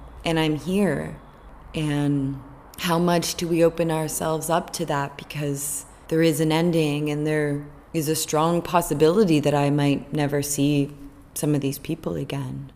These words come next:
So it was, it was exactly what I asked for. It was exactly what I needed. He did start to get sad about two weeks before he was leaving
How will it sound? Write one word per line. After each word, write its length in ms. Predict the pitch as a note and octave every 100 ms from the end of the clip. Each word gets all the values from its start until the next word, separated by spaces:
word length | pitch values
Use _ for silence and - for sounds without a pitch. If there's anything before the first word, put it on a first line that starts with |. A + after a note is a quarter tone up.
| - -
So 260 | - A3+ G#3+ G#3+
it 160 | A#3
was, 560 | A#3+ A#3 A3+ - - - - -
it 80 | G#3+
was 180 | A#3+ C4
exactly 1040 | G#3 F3 E3+ E3+ - D#3+ D#3 D3 C#3+ C#3+ - -
what 180 | D#3 D#3
I 100 | C#3+
asked 380 | C#3 C#3+ C#3 -
for. 540 | - E3+ E3+ F3+ F3+ - -
It 80 | E3
was 180 | D#3+ C#3+
exactly 580 | C3+ D3+ C3+ C#3+ D#3+ D3+
what 180 | C#3+
I 100 | C#3
needed. 680 | C3+ C3+ C3 C3+ C#3+ D3+ D3 - - - -
He 160 | G3
did 240 | F3 F3+ F3
start 300 | F#3 E3+ E3
to 80 |
get 320 | E3+ D#3 D#3 -
sad 600 | - C#3+ C#3+ C#3+ D3 D3+ - - - -
about 320 | D3+ D3+ -
two 240 | - F3+ D#3+
weeks 280 | D3+ D3
before 440 | - E3 - D3+ D#3
he 180 | C#3 D3+
was 220 | D3 D3
leaving 680 | C#3+ D3 D#3 D#3 D3+ D3+